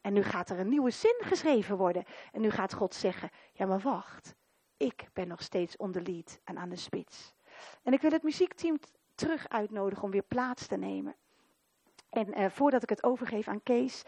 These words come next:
voor het avondmaal, wil ik gewoon wat aan jullie zelf vragen. Aan een ieder die hier zit.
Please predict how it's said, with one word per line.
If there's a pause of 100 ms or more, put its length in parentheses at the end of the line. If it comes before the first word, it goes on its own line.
(240)
voor
het
avondmaal, (540)
wil
ik
gewoon
wat
aan
jullie
zelf
vragen. (340)
Aan
een
ieder
die
hier
zit.